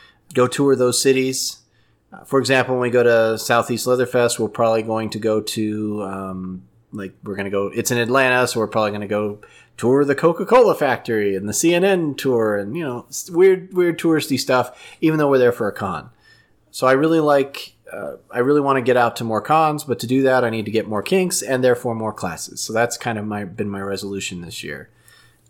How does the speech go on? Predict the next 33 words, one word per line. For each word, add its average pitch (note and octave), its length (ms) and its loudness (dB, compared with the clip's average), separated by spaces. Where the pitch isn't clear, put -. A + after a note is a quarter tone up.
Um, - 340 -20
and A2 160 -4
establish A#2 420 0
a A#2 40 -4
more A2 600 0
regular C3+ 480 4
base A#2 360 2
of G2 140 -6
play G#2 180 2
partners. F#2 520 -2
I F#2+ 80 0
have G2+ 200 -2
s-, - 300 -12
s-, - 360 -10
a - 100 -8
few A#2 440 -4
different G#2+ 320 -2
ones, F#2+ 360 -6
but G2 140 -2
I'd F#2+ 140 -2
like G2 200 -2
to G2+ 80 -10
get G2 160 -2
a, F#2+ 220 -2
a F#2+ 100 -12
few G#2+ 180 -6
people G2+ 300 -6
that F#2+ 140 -2
I F2+ 100 -4
can F#2 200 -10
play G2+ 200 -2
with F#2+ 160 -4
a G2 80 -12